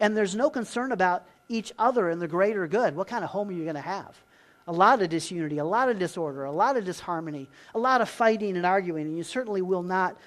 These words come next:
know peace. You will know disappointment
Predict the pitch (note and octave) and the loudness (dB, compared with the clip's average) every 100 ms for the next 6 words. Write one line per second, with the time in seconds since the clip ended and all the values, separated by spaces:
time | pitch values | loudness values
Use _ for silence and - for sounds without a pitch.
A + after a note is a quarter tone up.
0 | - F3+ F3 E3 - F#3+ - A3 G3+ F#3+ | -8 0 0 0 -4 -6 -4 -2 0 2
1 | F3+ D#3+ - - - D#3+ F#3 D#3 - A3+ | 0 0 -6 -20 -4 -4 -4 -6 -2 0
2 | A#3 E3+ C#3+ | 0 -6 -8